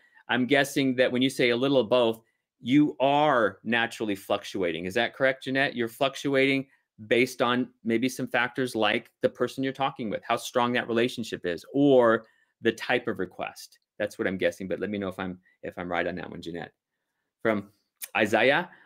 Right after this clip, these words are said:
uh, a six, so close to the middle. Carrie,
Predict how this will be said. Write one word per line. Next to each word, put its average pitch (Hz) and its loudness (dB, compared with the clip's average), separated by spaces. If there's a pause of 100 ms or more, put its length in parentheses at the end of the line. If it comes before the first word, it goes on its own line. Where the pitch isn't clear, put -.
(180)
uh, 104 2
a 104 -2
six, - -2
so - 2 (100)
close 131 2
to 135 -4
the 117 0
middle. 131 2 (200)
Carrie, 147 0